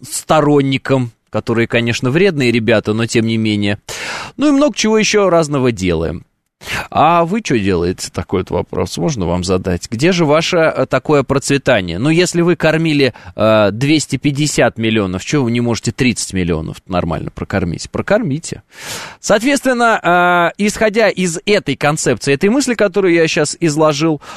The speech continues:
мы, э, можем прийти, э, когда-то к пониманию, кто прав, а кто не прав. Пока я, э, настаиваю на том, что, скорее всего, прав, э, я,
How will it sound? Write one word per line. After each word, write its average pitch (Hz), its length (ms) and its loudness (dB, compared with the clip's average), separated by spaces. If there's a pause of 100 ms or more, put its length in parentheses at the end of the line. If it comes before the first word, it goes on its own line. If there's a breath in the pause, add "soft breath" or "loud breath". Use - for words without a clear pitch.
(140 loud breath)
мы, 233 360 4
э, 156 340 4
можем 190 340 0
прийти, 214 420 0
э, 120 320 2
когда-то 180 680 0
к - 100 -12
пониманию, 131 580 2
кто 202 200 0
прав, 269 360 0
а 147 120 -2
кто - 180 0
не 135 140 0
прав. - 420 0 (480 loud breath)
Пока 302 400 2
я, 196 420 2
э, 165 140 0
настаиваю 165 600 2
на 151 120 0
том, 254 220 0
что, 160 160 -2
скорее 165 360 2
всего, 147 300 0
прав, 120 380 0
э, 98 1080 0 (100)
я, 117 300 0